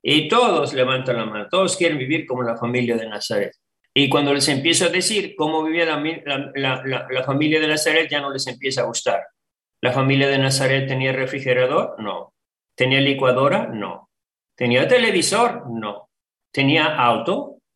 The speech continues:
No. ¿Tenían luz? No. ¿Tenían agua corriente? No. ¿Tenían bicicletas? No. No tenían nada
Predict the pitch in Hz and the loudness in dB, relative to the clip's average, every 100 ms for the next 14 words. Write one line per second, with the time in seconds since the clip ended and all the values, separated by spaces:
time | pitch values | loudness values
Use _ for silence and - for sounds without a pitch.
0 | _ _ 95 92 - _ _ _ - 131 | _ _ -12 -12 -14 _ _ _ 0 4
1 | 135 139 135 151 214 - - - _ 107 | 4 4 4 4 2 0 -8 -12 _ -12
2 | 101 98 90 - _ _ _ _ _ _ | -8 -8 -8 -14 _ _ _ _ _ _
3 | _ 135 139 151 165 160 - 139 139 139 | _ 0 2 2 4 4 4 4 4 2
4 | 156 196 247 - _ _ 107 107 104 87 | 0 -2 -4 -8 _ _ -10 -6 -6 -6
5 | - _ _ _ _ _ _ _ - 147 | -12 _ _ _ _ _ _ _ 0 2
6 | 156 170 160 147 147 143 143 147 208 - | 4 2 2 0 0 0 0 0 -2 -4
7 | - _ _ 117 110 110 110 95 - _ | -10 _ _ -8 -6 -6 -6 -8 -14 _
8 | _ _ _ _ _ 117 127 151 - - | _ _ _ _ _ 0 2 2 0 -6
9 | - - 143 131 139 139 143 143 - 117 | -18 -2 0 2 2 2 2 0 -4 -2
10 | 117 127 151 180 190 185 170 170 165 147 | 0 2 2 2 0 0 0 2 2 -2
11 | - - | -6 -16